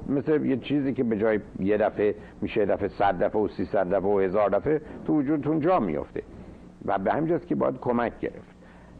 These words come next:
باز به همین دلیل بود که خدمت بینندهٔ گرامی قبلی هم عرض کردم که موضوع اصلی و اساسی درک واقعیت و پذیرفتن مسئولیت و ضمناً یه مقدار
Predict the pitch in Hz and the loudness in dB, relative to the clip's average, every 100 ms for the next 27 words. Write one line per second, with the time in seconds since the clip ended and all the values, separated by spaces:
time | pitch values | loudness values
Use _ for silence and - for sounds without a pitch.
0 | - 90 80 110 117 95 92 143 196 135 | -10 -6 -2 2 2 2 0 2 2 2
1 | 85 82 85 - 78 82 80 85 87 78 | 0 -2 -2 -4 -6 -4 -2 -2 -2 -2
2 | 78 82 80 80 80 85 82 80 82 76 | -2 -2 -2 -2 0 0 0 0 -2 -2
3 | 78 67 82 80 78 71 - 160 139 80 | -2 -2 -2 0 -2 -4 -4 -2 -2 -4
4 | - - - - - 107 107 113 107 180 | -6 -14 -20 -18 -6 -2 0 0 0 2
5 | 160 101 - 101 95 87 - 87 - - | 2 2 -2 0 2 0 0 -2 -2 -2
6 | 139 143 - 107 113 - 104 98 85 85 | 0 0 0 0 0 0 0 0 2 2
7 | 107 - 87 85 78 82 80 - 104 101 | 2 0 -2 -2 -2 -2 -2 -2 -2 0
8 | 82 - 90 117 160 165 131 131 147 151 | -4 -4 -2 -2 -2 -2 0 -2 0 0
9 | 160 147 120 151 | 0 0 0 0